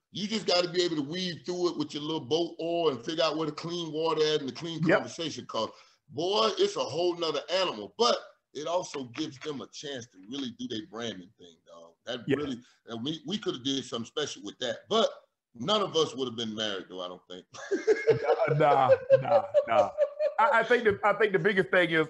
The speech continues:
Speaker 2: is, Sap, is that it gives each individual player his opportunity to show a side of him that they don't, if people
Speaker 1: Normally wouldn't, yeah, you know, normally see, yeah, yeah.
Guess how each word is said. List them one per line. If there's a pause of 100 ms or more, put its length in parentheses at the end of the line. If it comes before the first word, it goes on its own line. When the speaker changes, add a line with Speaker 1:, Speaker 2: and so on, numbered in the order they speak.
Speaker 2:
is,
Sap,
is
that (460)
it
gives (120)
each
individual
player (520)
his
opportunity (300)
to
show
a
side
of
him (280)
that (260)
they
don't,
if
people
Speaker 1:
Normally
wouldn't,
yeah,
you
know,
normally
see,
yeah, (260)
yeah.